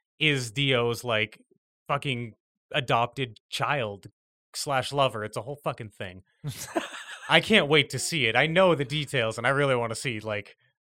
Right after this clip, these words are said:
Speaker 1: how it, how it plays out. But <clears throat> the man is out here doing multi-level Attack on Titan plot shit just all by himself. He's like, "Nah, man, we don't need a whole government to subjugate some people. I'm just gonna do my thing.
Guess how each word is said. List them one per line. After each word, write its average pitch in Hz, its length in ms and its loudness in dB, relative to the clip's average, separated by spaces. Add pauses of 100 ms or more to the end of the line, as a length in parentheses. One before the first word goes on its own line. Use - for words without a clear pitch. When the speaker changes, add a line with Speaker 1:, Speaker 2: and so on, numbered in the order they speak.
(280)
Speaker 1:
how 120 260 4
it, 117 140 -6 (160)
how 123 200 0
it 110 80 -8
plays 123 280 -2
out. 117 260 2
But 165 160 0 (120)
<clears throat> - 100 -20
the 160 460 -4
man 185 460 0
is 139 540 -2 (300)
out 196 300 0
here 117 400 -6 (180)
doing 135 540 -2 (420)
multi-level 135 1200 -2
Attack 139 420 -2
on 131 160 -2
Titan 131 400 -4
plot 107 320 -4
shit 110 320 -6
just 123 160 -4
all 156 120 2
by 156 140 2
himself. 143 400 0
He's 120 140 -6
like, 120 200 0
"Nah, 131 260 4
man, 127 220 2
we 139 80 -2
don't 135 140 -4
need 127 120 -2
a 113 40 0
whole 117 140 -2
government 110 440 -4
to 113 60 -14
subjugate 113 580 -4 (240)
some 139 180 -10
people. 135 380 -6 (300)
I'm 208 140 -4
just 190 100 -8
gonna 202 180 -2
do 202 120 -4
my 196 200 0
thing. 110 340 -6